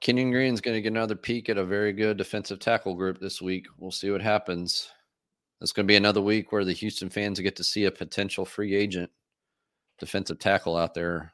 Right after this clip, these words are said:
wreaking havoc on the interior line, Daron Payne.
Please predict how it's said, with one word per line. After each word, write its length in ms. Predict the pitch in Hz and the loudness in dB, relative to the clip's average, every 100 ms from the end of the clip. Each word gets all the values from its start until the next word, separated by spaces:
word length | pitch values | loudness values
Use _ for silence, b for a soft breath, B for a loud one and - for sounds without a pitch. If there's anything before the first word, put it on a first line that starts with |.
| - | -6
wreaking 280 | 98 90 85 | -4 -2 0
havoc 400 | 92 92 87 - | 2 2 0 -2
on 100 | 87 | -6
the 60 | 80 | -4
interior 360 | 87 - 90 | -4 0 0
line, 280 | 87 92 90 | 2 4 2
Daron 340 | 80 87 87 80 | 2 2 2 0
Payne. 520 | 107 98 87 85 82 | -4 -2 -4 -6 -12